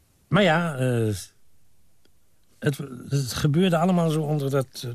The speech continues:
sarcastische oog van de heren die dus, eh, rechts, politiek rechts stonden.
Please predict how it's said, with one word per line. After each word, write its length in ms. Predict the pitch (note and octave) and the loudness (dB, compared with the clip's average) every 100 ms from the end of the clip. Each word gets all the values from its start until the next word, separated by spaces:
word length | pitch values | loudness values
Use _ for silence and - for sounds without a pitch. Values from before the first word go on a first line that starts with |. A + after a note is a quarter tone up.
| - | -10
sarcastische 760 | A#2+ - B2+ - F3+ D#3+ C3+ | -6 -4 -2 -2 0 0 0
oog 340 | B2 D3+ D3 - | 2 2 0 -2
van 220 | C#3+ C3 | 0 2
de 300 | B2+ B2+ B2 - - - - - - - - - _ - | 4 2 2 -2 -16 -20 -20 -20 -20 -20 -20 -20 _ -12
heren 560 | - C3+ E3+ D3 D#3+ | -2 2 4 4 2
die 200 | D3 C#3 | 0 -2
dus, 360 | C3+ C3+ B2+ - | 0 0 0 -2
eh, 320 | C3+ B2+ A#2+ G#2+ F#2+ - - - - - - - - - - - - _ _ _ _ | 0 2 0 -2 -8 -18 -20 -20 -20 -20 -20 -20 -20 -20 -20 -20 -20 _ _ _ _
rechts, 800 | - B2+ A#2+ C#3+ C3 - - - - | -14 -4 0 2 0 -4 -8 -8 -6
politiek 400 | - A#2 A2+ B2 | -4 -2 -2 -2
rechts 300 | A2+ C#3 - | 0 0 -4
stonden. 560 | - B2 A2 G#2+ D3+ | 0 2 4 2 0